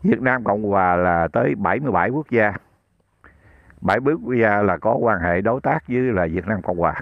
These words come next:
Ha. Thì, à, chính quyền Việt Nam Cộng Hòa, à, à, ở thì, à, à, thì chính quyền Việt Nam Cộng Hòa thì được là bảy, à,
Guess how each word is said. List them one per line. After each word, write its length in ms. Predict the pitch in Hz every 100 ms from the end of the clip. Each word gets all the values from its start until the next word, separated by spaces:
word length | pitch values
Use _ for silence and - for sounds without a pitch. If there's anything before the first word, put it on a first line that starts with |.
| - - - - - - - - - 190
Ha. 260 | 240 254 202 - - - - -
Thì, 300 | 98 95 90
à, 220 | 92 104 110
chính 200 | 131 123
quyền 220 | 104 90
Việt 200 | 90 90
Nam 180 | 104 104
Cộng 140 | 95 95
Hòa, 400 | 90 87 85 82
à, 420 | 85 82 87 76 - - - - - _ -
à, 380 | 87 87 85
ở 500 | 85 - 98 135 123 101
thì, 320 | 90 87 87
à, 80 | 87 85 85 85 82 82 87
à, 180 | 85 85
thì 140 | 85 82
chính 160 | - 135
quyền 200 | 113 85
Việt 100 | 90
Nam 140 | 107
Cộng 160 | 127 92
Hòa 260 | 90 82 82
thì 260 | 82 82
được 220 | 85 -
là 140 | 92 85
bảy, 340 | 80 92 127
à, 120 | 127